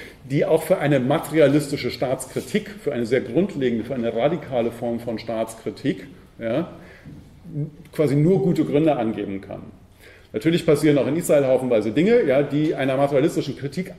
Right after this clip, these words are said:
Anlass für Kritik bieten würde, ja, weil der Zionismus, anders als eine allgemeine Gesellschaftskritik, auch anders als die kritische Theorie übrigens, die sich dementsprechend auch manchmal sehr ambivalent zum Zionismus und zu Israel dann geäußert hat,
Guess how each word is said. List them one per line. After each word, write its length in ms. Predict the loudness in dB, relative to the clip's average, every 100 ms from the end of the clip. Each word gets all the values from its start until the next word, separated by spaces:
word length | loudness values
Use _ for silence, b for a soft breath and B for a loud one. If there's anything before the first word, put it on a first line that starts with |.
| -4
Anlass 500 | -2 2 4 2 -2
für 220 | -2 -2
Kritik 480 | 0 -4 -4 -8 -4
bieten 360 | -2 0 -2
würde, 360 | 2 0 0 -4 -8 -12
ja, 240 | -6 -6 -6 B -16
weil 500 | -2 2 6 6 4 0 0
der 180 | 2 2
Zionismus, 840 | -2 -2 0 -2 -2 -4 -4 -8 -16 -6
anders 420 | 0 2 2 0
als 380 | -2 -2 -2 -8
eine 380 | -4 -2 -2 -6 -2
allgemeine 360 | -2 0 -2
Gesellschaftskritik, 720 | 2 2 0 -6 -10 -10 -8 -6
auch 140 | -4
anders 260 | 0 0 2
als 180 | -2 -4
die 60 |
kritische 400 | -6 -6 -6 -10
Theorie 520 | -10 -4 -2 0 0
übrigens, 680 | 0 -2 -8 -8 -8 -8 -12 B B B -10
die 40 |
sich 140 | -8 0
dementsprechend 540 | 2 2 0 -2 0
auch 100 | -4
manchmal 280 | -4 -2 -2
sehr 120 | -2
ambivalent 480 | -2 0 2 4 2
zum 180 | -2 -6
Zionismus 460 | -6 -6 -6 -8
und 120 | -10 -12
zu 80 | -10
Israel 300 | -2 0 2
dann 120 | 0
geäußert 460 | 0 0 0 -2
hat, 160 | -2